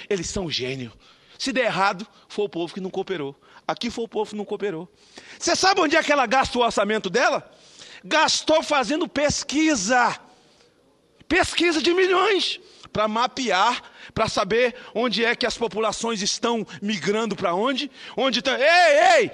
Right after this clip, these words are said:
São Paulo tem uma rua chamada Cracolândia. Filma isso aqui, a fala da secretária nacional antidroga.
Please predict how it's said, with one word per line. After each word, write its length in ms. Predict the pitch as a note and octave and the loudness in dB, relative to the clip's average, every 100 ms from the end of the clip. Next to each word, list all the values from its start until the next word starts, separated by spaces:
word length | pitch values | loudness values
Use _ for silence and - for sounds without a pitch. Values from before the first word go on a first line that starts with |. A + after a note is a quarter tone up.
| - | -8
São 320 | - - F#4+ | -4 0 0
Paulo 380 | - E4 F#4 F4 | 2 4 4 4
tem 160 | E4+ F4+ | 0 2
uma 240 | G4 F#4 | 4 4
rua 500 | A#3 F4+ A4 G4 - - - | 6 6 8 6 4 -2 -4
chamada 420 | - D4+ D#4 C#4 | 0 2 2 2
Cracolândia. 540 | C4+ A#3+ A#3+ G3+ B2+ - _ _ _ _ _ _ _ | 0 0 -2 -2 -6 -12 _ _ _ _ _ _ _
Filma 420 | - A#3 D4+ B3 | -8 -2 0 0
isso 140 | G3 F3+ | -2 -4
aqui, 260 | E3+ A3 - _ _ _ _ | -6 -8 -10 _ _ _ _
a 140 | - F#3+ | -4 -4
fala 440 | - - F#3+ G3 | -6 -4 -2 -2
da 140 | F3+ | -4
secretária 640 | E3 G3+ E3+ E3+ - F3+ F3 | -6 -6 -4 -6 -2 -2 -2
nacional 400 | F3+ F3 D#3+ E3+ | -4 -6 -4 -4
antidroga. 500 | E3+ D3 C#3+ C3 | -6 -4 -4 -4